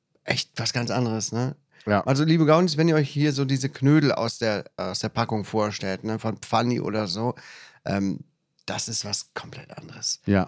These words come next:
Speaker 1: Also, das muss ich sagen, das war sehr lecker. Hätte ich gerne was von gegessen in vegetarisch,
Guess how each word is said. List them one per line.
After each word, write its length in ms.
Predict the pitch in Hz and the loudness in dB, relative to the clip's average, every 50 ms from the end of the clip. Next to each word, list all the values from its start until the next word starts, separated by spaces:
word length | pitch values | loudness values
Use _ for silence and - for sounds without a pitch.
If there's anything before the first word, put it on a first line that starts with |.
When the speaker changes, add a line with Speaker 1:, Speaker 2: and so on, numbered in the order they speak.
| - - | -2 -6
Speaker 1:
Also, 180 | - 120 123 131 | -6 -2 -2 -2
das 140 | 135 131 139 | -2 0 2
muss 140 | 190 196 185 | 2 2 2
ich 120 | - - | 2 2
sagen, 260 | - 160 165 190 202 | 2 2 2 2 2
das 220 | 175 156 147 - - | 0 0 0 2 2
war 260 | 165 160 170 165 - - | 2 2 2 0 -2 -6
sehr 260 | 127 131 151 160 143 | -2 2 4 4 4
lecker. 220 | 147 165 160 202 | 4 2 2 0
Hätte 200 | 156 151 196 175 | -2 -2 -2 -4
ich 140 | 156 - - | -6 -6 0
gerne 320 | - 147 143 170 190 190 | 0 2 2 2 2 2
was 240 | 165 165 156 143 - | 2 2 2 0 -2
von 200 | - 151 151 143 | 0 0 0 0
gegessen 400 | 131 123 127 135 151 165 - - | 0 -2 -4 -4 -4 -4 -4 -2
in 140 | 143 123 117 | -2 -2 -2
vegetarisch, 680 | 113 117 113 110 - - 131 139 147 147 156 156 - | 0 -2 -2 -2 0 0 0 2 2 0 -2 -4 -6